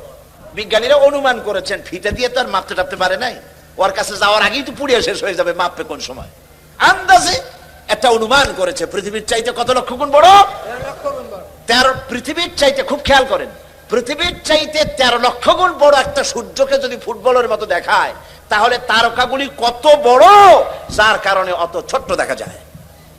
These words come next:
এই তারকাগুলি গ্যালাক্সির ভিতরে মিল্কি ওয়ের মধ্যে রয়েছে হাজার হাজার বিলিয়ন তারকা, সেগুলি কত বড়?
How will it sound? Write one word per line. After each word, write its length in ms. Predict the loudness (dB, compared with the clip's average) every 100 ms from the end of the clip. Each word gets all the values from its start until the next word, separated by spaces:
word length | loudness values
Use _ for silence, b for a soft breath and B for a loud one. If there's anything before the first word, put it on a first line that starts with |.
| -20 -20 -20 -20 -20 -20 -20 -20 B B 0 2
এই 100 | 2
তারকাগুলি 720 | 2 2 4 2 2 -2 -6 -14 -20 -20 -20 -8
গ্যালাক্সির 600 | -2 0 0 -4 -6 -6
ভিতরে 440 | -4 2 2 2 -6 -14 -20 -20
মিল্কি 460 | -8 -4 -4 -2 2
ওয়ের 220 | 2 2
মধ্যে 260 | -2 -2 0
রয়েছে 340 | 0 -2 -4
হাজার 600 | -2 0 2 2 2 0
হাজার 400 | -2 -2 0 0 -2 -6
বিলিয়ন 520 | -4 -4 -4 -4 -4 -8 -18 -20 -20 -20 -6
তারকা, 380 | -4 -4 -6 -14
সেগুলি 240 | -12 -10 -8
কত 140 | -6 -6
বড়? 160 | -6